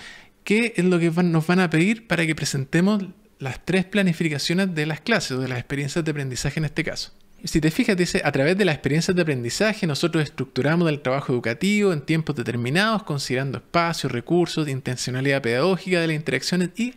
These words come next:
evaluación auténtica". Y esta es la única parte, en el fondo, que nos señalan la evaluación au-, auténtica dentro del manual. Entonces queda como un poco la duda. Y aquí es donde nos podemos devolver a este mismo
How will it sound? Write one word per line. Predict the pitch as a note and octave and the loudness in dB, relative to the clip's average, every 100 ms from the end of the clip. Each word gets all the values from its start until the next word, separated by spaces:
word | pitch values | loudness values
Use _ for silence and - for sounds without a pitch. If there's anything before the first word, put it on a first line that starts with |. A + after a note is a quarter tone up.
| - - - - - - | -16 -20 -20 -20 -20 -4
evaluación | D3 D3 C#3+ C#3+ E3 | 0 2 0 0 0
auténtica". | D#3 D#3 B2+ A2+ C3+ - | 0 0 -4 -2 -4 -2
Y | |
esta | F3+ A3+ | 0 2
es | |
la | F#3+ | 2
única | G3+ G3+ | 4 4
parte, | E3 F3+ - | 2 0 0
en | A3 | 0
el | |
fondo, | - G3+ G#3 | 2 2 2
que | |
nos | F3+ D#3+ | 2 2
señalan | - C#3 D3+ G3 G#3 | 0 0 2 2 4
la | |
evaluación | F#3+ F3+ D#3+ F#3 | 4 2 2 2
au-, | E3+ D#3+ _ | 0 -2 _
auténtica | D3 C#3 - A3+ F3 F3 F#3+ F3 | -4 0 0 0 0 2 2 2
dentro | C#3+ C#3+ E3+ F3 F3+ F3+ - - - - | 0 2 2 2 2 2 -2 -16 -20 -12
del | - D3 F3 | -2 2 4
manual. | F3 F3+ A#3+ F#3 | 4 4 4 2
Entonces | C#3+ E3+ - F3 | 0 -4 -2 -4
queda | - G3+ G#3 | 0 2 2
como | F#3+ F#3+ F#3 | 2 2 2
un | |
poco | F3+ G3+ G3 | 2 2 4
la | G3 | 4
duda. | A#3+ D3+ - - _ _ | 4 2 -2 -12 _ _
Y | C#3 | -2
aquí | D3+ | 0
es | F3+ | 0
donde | G3+ F#3 | 2 2
nos | D#3+ | 0
podemos | - C#3+ E3+ F3+ D3+ | -2 0 2 0 0
devolver | A2+ G#2+ A#2+ F3+ - | -2 -2 -2 -2 -4
a | D3+ | -10
este | B2 - G#2 | -8 -4 -4
mismo | A#2 D3 E3+ F3+ | -2 -2 -2 -2